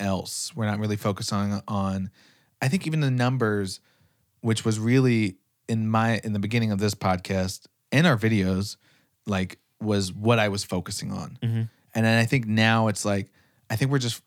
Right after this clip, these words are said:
Speaker 1: excited to do this stuff.
Speaker 2: Yeah, I think we'll be able to leverage it here. I mean, I think if you give us six more months of going and
Speaker 1: Yeah.
Speaker 2: and getting better and maybe putting out some more stuff, I think we'll be able,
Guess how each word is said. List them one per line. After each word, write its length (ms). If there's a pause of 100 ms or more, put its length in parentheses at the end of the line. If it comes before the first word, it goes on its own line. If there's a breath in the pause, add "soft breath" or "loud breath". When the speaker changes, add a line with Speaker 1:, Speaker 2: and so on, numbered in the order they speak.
(120)
Speaker 1:
excited 560
to 100
do 180
this 140
stuff. 440 (760 soft breath)
Speaker 2:
Yeah, 240
I 80
think 240
we'll 100
be 160
able 140
to 60
leverage 440
it 260
here. 540 (140)
I 80
mean, 180
I 100
think 260
if 120
you 80
give 180
us 160
six 440
more 180
months 480
of 560 (320)
going 600 (360)
and 580
Speaker 1:
Yeah. 280 (280)
Speaker 2:
and 220
getting 280
better 520
and 300
maybe 240
putting 360
out 160
some 160
more 180
stuff, 440
I 100
think 320
we'll 140
be 220
able, 500